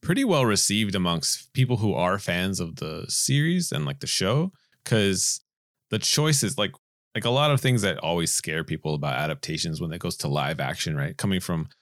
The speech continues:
um, comics or manga or whatever, like, it's the choices, right? Like, how, how exaggerated is it gonna be? How, how done up is it gonna be? The mystical elements that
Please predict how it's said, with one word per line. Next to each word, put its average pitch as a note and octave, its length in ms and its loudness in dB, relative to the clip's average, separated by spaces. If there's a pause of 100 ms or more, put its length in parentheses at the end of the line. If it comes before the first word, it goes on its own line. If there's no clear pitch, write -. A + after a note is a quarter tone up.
(300)
um, D#2+ 500 -8 (180)
comics A#2 480 2
or D#2 160 0
manga E2+ 360 -2
or D#2+ 100 0
whatever, E2+ 380 0
like, D#2+ 200 -2 (380)
it's - 200 -2
the A2 100 0
choices, G#2 520 2
right? F2 160 0
Like, D#2 140 -2
how, B2 600 4 (120)
how A2+ 520 2 (160)
exaggerated F#2 840 0
is E2 140 -4
it - 60 -6
gonna E2+ 240 -4
be? A#2+ 360 2
How, G2 320 2
how - 160 0
done E2+ 260 -2
up G#2 140 0
is G#2+ 120 0
it A2+ 40 0
gonna G#2 180 0
be? F#2+ 220 2
The E2+ 120 -2
mystical G2+ 580 0
elements G2 360 0
that E2 200 -6